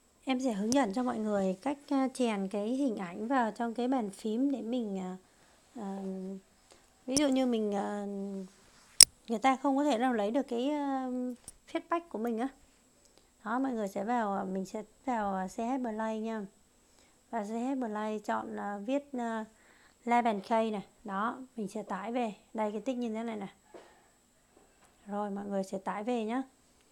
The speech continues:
Sau khi tải về rồi á, đây, mọi người sẽ tích vào cái, cái, um, trình duyệt này. Đó, mọi người bấm tiếp tục từng bước. Kích hoạt bàn phím.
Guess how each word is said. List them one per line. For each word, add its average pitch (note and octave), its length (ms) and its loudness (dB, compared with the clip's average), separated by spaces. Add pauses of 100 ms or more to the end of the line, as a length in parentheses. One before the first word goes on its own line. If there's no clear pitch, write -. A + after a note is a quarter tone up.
(280)
Sau B3+ 100 -2
khi B3+ 120 0
tải F#3+ 260 -4
về A3+ 260 0
rồi F#3+ 340 0
á, A#3+ 140 -2 (840)
đây, G#3 260 -2 (240)
mọi G#3+ 340 -4
người G#3 140 -2
sẽ G#3+ 240 -6
tích C#4+ 320 -4
vào G#3+ 240 0
cái, G3 240 -4 (640)
cái, A#3+ 340 -4
um, A#3 500 -4
trình G3+ 220 -4
duyệt F#3 180 -2
này. F3+ 200 -8 (2500)
Đó, A3+ 380 -6
mọi A#3+ 100 -6
người G#3+ 280 -2
bấm G#3 320 2 (240)
tiếp C#4 120 4 (100)
tục A3 220 2
từng G#3+ 180 -2
bước. C4 280 2 (1080)
Kích C#4+ 200 -4
hoạt A#3 280 0
bàn G3 180 -4
phím. A#3 400 0